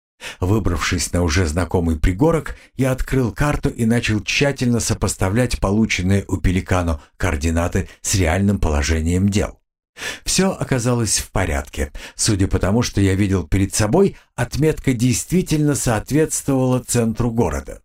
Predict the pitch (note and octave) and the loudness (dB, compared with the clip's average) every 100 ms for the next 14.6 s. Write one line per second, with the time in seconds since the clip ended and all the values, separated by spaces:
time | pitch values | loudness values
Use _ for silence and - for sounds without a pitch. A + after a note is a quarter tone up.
0 | _ _ _ _ - - - D2 D2+ A2 | _ _ _ _ -12 -10 -6 -2 0 0
1 | - - C2+ D2 A2+ - - E2+ F2 A#2 | 0 -4 -6 0 0 0 -2 0 2 2
2 | G#2+ F2 F#2+ F#2 A2 - C#3+ - - B2 | 2 0 0 0 -2 2 0 0 0 0
3 | A2+ A#2+ A#2+ B2+ B2+ D#3 D#3 D3 - - | 2 -2 0 -2 0 0 0 0 -2 -4
4 | E2 - - - - F2 F2 F2 - E3 | -6 -8 -16 -20 -6 0 0 0 0 0
5 | - D#3 - E3+ D#3 C3+ - B2+ B2+ A#2 | 0 -2 0 0 0 0 0 0 2 2
6 | A2 - A#2+ F#3 F#3 - C3+ A#2 B2 A#2+ | 0 -4 -2 -2 0 -2 -4 -4 -4 0
7 | C3+ C#3 - _ - G2 B2 C3 - - | 0 0 -4 _ -6 -2 0 0 -2 -2
8 | E3 G2+ _ - - A#2 B2+ A#2+ A#2 A#2 | -2 -2 _ -2 0 0 0 0 0 -2
9 | - B2+ B2 - G#2+ D2+ A1 - _ _ | -2 -4 -4 -6 -4 -4 -10 -20 _ _
10 | _ _ _ - - - G#2 - B2+ C#3+ | _ _ _ -20 -16 -6 -4 0 2 2
11 | C3 - B2 - - G#2+ G#2 C3 D3 B2 | 0 0 -2 0 -2 0 2 0 0 0
12 | A2+ A2 G2+ G#2 G2 D3 A2+ A2+ A2 A#2 | 2 2 0 0 0 -2 0 2 4 4
13 | B2 E3 D#3 - A2+ B2 G#2+ G2 G2 F2+ | 2 2 0 0 2 2 0 -2 0 0
14 | D#2+ C#2+ D2 D2+ A#1+ - | 0 0 2 2 -2 -10